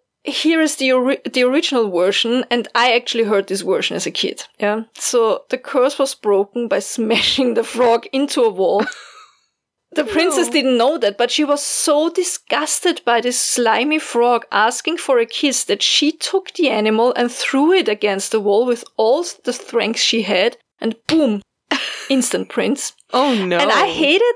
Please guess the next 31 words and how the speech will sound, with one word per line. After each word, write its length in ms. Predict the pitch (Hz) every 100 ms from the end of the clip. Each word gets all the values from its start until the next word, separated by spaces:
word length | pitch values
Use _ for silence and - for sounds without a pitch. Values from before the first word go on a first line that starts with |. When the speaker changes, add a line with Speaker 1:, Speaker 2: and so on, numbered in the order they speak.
| -
Speaker 1:
that 260 | 320 -
part 380 | - - 254 220
as 160 | 233 233
a 60 |
kid 320 | 240 - 262 -
because 240 | 233 302 -
I 140 | 269
don't 200 | 349 403
want 160 | 370 415
anyone 260 | 415 392 349
smashing 540 | - 262 233 - 254
living 320 | 240 220 220
creatures 480 | 208 - 196 - 226
into 220 | 214 196
the 120 | 220 196
wall. 560 | 185 156 185 185 196 - _ _
Speaker 2:
Oh, 1080 | 247 247 254 240 214 190 175 165 175 175 196 -
no, 560 | 220 226 214 185 170
that's 280 | 165 220 220
not 180 | 277 240
a 60 | 220
good 140 | 208
idea. 380 | 196 190 190 180
You're 120 | 170
gonna 180 | 202 226
have 120 | 277 233
little 300 | 226 220 208
girls, 560 | 196 180 175 160 190
like, 180 | 208 185
violently 760 | 185 190 196 196 196 - 196 202
heaving 720 | 226 190 185 165 160 180